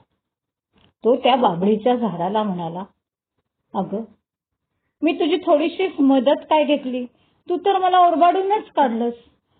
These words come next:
रक्तबंबाळ केलंस." बाभळीनं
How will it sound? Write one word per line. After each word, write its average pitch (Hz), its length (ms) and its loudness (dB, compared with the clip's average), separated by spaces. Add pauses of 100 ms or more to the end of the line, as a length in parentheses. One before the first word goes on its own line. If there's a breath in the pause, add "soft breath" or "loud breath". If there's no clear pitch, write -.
(200)
रक्तबंबाळ 359 680 2
केलंस." 226 400 -2 (1800)
बाभळीनं 202 540 -2